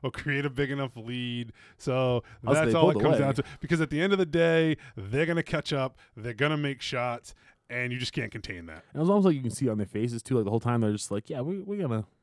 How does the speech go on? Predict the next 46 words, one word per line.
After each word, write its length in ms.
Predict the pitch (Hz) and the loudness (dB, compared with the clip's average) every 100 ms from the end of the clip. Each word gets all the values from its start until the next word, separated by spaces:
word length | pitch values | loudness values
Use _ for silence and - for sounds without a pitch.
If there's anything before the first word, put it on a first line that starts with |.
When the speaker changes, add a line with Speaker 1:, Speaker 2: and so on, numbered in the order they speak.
| - | -14
Speaker 2:
<laughs> 120 | 127 - - 226 - - - | -14 -10 2 2 2 -10 0
Like, 100 | 165 | 2
I 20 | |
saw 160 | 190 | 4
Kevin 240 | 175 170 151 | 4 4 4
Durant 280 | 135 139 123 | 6 4 4
and 60 | |
Harden 220 | 123 127 | 4 4
on 80 | 127 | 2
the 60 | 120 | 2
bench. 240 | 117 123 | 2 2
I'm 80 | 117 | 2
like, 120 | 113 | 0
first 180 | 127 156 | 2 2
of 20 | |
all, 60 | 120 | 2
they're 100 | 107 | 0
both 220 | 95 127 | 2 2
on 80 | 123 | 4
the 60 | 107 | 0
bench 260 | 110 107 | 0 0
right 120 | 101 85 | -2 -4
now, 280 | 85 85 - - - | -6 -6 -10 -14 -4
which 200 | 117 - | -4 0
means 180 | 113 104 | -2 0
that 180 | 110 104 | -2 0
they're 120 | 135 | -2
not 220 | 123 95 | -2 -2
that 260 | 110 113 98 | -2 -2 -4
worried. 400 | 92 95 95 - - - | -8 -8 -10 -14 -20 -12
You 120 | 110 117 | -6 -2
know 60 | |
what 40 | 127 | 0
I 40 | |
mean? 200 | 135 135 | 0 0
If, 160 | 113 92 | -4 -8
if 80 | 123 | -6
Harden 280 | 135 147 147 | -4 -2 0
and 80 | 131 | 0
Durant 200 | 127 113 | 0 0
are 20 | |
both 240 | 113 127 | 2 2
on 80 | 113 | 2
the 80 | 107 | -2
bench 320 | 104 104 - | -2 -4 -8
at, 220 | - 107 | -10 -10